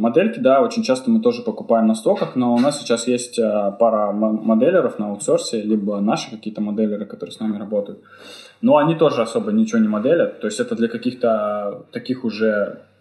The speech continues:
гиперкэжуал плюс игр, в которых уже есть какая-то мета-часть. То есть сейчас, а, обычные гиперкэш игры — это просто чистый геймплей, но это уже на самом деле начинает уходить. Вот. И сейчас всё больше разработчиков делают ещё какой-то мета-геймплей в игру,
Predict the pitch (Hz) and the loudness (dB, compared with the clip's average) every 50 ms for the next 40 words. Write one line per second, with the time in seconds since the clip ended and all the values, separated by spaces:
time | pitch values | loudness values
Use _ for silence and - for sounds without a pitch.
0 | _ _ _ _ _ _ _ - 233 - 127 123 123 - 131 127 123 117 113 113 | _ _ _ _ _ _ _ -14 -10 -4 -2 -2 0 2 2 2 2 0 -2 -2
1 | - 127 123 113 - - - 95 90 85 - - - _ - - - - 110 113 | -2 -2 -2 -2 -4 -6 -10 -10 -10 -12 -14 -16 -18 _ -20 -10 -4 0 0 0
2 | 110 - - 110 113 117 113 113 113 110 - - - _ - - 113 113 - 107 | 0 -2 -6 -4 -2 0 2 2 0 0 -2 -8 -18 _ -6 -6 -4 -2 -2 -2
3 | 104 101 98 98 101 113 117 110 - 110 101 - - 110 98 95 - - - 98 | 0 0 0 0 0 0 0 -2 -2 -6 -8 -4 -4 -2 -2 -4 -6 -8 -8 -8
4 | 98 - - - 117 113 156 170 170 - - 131 113 92 - - 110 107 127 117 | -8 -8 -10 -12 -4 0 0 2 2 0 -2 -2 -2 -2 -2 -4 -4 -4 -4 -4
5 | - 104 101 101 - - - - - 117 113 - 165 202 196 127 117 107 107 - | -4 -6 -8 -10 -10 -14 -16 -6 -4 -4 -2 -2 -4 -4 -2 0 0 -2 -2 -4
6 | - 131 143 - - 110 - 120 113 - - 98 101 107 101 - 120 135 170 202 | -2 -2 -2 -2 -4 -8 -8 -10 -10 -10 -12 -10 -10 -10 -4 -2 0 0 0 -2
7 | 98 - - - - _ - 123 135 131 135 120 113 123 139 139 127 120 - - | -4 -10 -18 -20 -16 _ -2 0 0 2 0 0 0 0 0 0 0 0 0 -2
8 | 131 127 117 104 101 123 131 131 107 104 101 - - 107 107 110 104 101 - - | -2 -2 -2 -2 0 0 0 0 -2 -4 -6 -8 -6 -4 -2 -2 -4 -4 -6 -6
9 | 107 101 107 101 98 - - _ _ - - - - - _ - 104 104 101 101 | -6 -4 -4 -6 -8 -10 -16 _ _ -20 -20 -20 -20 -20 _ -6 -2 0 0 0
10 | - - - - 117 117 117 117 113 110 110 - - - 131 127 - - 113 107 | 0 -4 -6 -2 0 0 2 2 2 2 0 -2 -2 -2 -2 -2 -2 -4 -2 0
11 | 117 117 117 - - 113 110 101 113 113 107 117 139 - - - - 113 101 101 | 0 0 0 0 -4 -4 -4 -2 -2 -2 0 0 0 -2 -2 -6 -12 -14 -8 -2
12 | 113 131 135 127 117 - - - 131 127 - - - 120 123 120 117 110 107 107 | 0 0 2 0 -2 -4 -8 -8 -8 -8 -8 -4 -4 -4 -2 -2 -2 -2 -2 -2
13 | 104 104 101 101 101 113 120 120 113 - 92 101 98 - - 220 104 98 101 98 | -2 -2 -4 -2 0 0 0 0 0 -4 -8 -12 -12 -4 -2 -2 -2 -2 -6 -6
14 | 104 113 127 160 196 226 220 - | -4 -2 0 0 0 -2 -2 -6